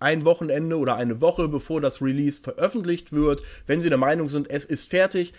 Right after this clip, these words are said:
setzen sie sich hin und jeder zockt eine Woche lang Factorio. Vielleicht manche auch nur zwei oder drei Tage, aber ihr versteht schon die Idee. Jeder macht eine richtige, schöne kleine Marathon-Session Factorio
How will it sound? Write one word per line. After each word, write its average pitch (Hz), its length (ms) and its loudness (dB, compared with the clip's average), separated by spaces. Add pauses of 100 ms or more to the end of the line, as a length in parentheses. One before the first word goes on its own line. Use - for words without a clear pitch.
(140)
setzen 226 400 0
sie 202 100 0
sich 160 180 0
hin 202 200 0
und 160 140 0
jeder 151 360 2
zockt - 380 0
eine 143 180 0
Woche 120 240 -4
lang 104 280 -4
Factorio. 131 760 0 (380)
Vielleicht 165 320 2
manche 147 260 -2
auch 123 100 0
nur 123 120 -4
zwei 165 280 4
oder 131 120 4
drei 135 180 2
Tage, 127 300 0
aber 127 160 0
ihr 175 60 -2
versteht 147 340 -2
schon 131 160 -4
die 131 80 -2
Idee. 113 240 -6 (160)
Jeder 214 320 6
macht 160 160 0
eine 143 100 -2
richtige, 156 460 -2
schöne 208 340 -2
kleine 156 320 -4
Marathon-Session 160 920 -4
Factorio 185 720 0